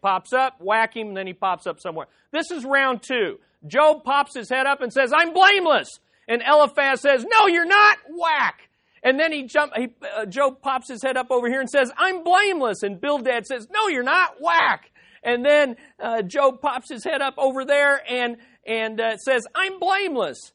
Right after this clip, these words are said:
And Zophar says, "No, you're not." Whack. That's round two. Conviction. Relentless conviction. Look at Job fifteen, one through six. Just get you a little flavor. Here's Eliphaz, the experienced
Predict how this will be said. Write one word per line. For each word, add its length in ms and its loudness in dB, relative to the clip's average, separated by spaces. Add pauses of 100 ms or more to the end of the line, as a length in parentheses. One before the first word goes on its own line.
(600)
And 360 -2 (160)
Zophar 500 4
says, 300 -6
"No, 180 -2
you're 160 -4
not." 300 -2
Whack. 420 0 (100)
That's 280 -2
round 400 -4
two. 260 -6 (1600)
Conviction. 680 -8 (120)
Relentless 720 -4
conviction. 440 -6
Look 180 2
at 120 0
Job 340 0
fifteen, 480 -8
one 220 -4
through 180 -10
six. 340 -8 (240)
Just 220 -10
get 180 -6
you 120 -2
a 20 0
little 200 0
flavor. 540 -6 (300)
Here's 280 -6
Eliphaz, 720 2
the 140 -6
experienced 920 -6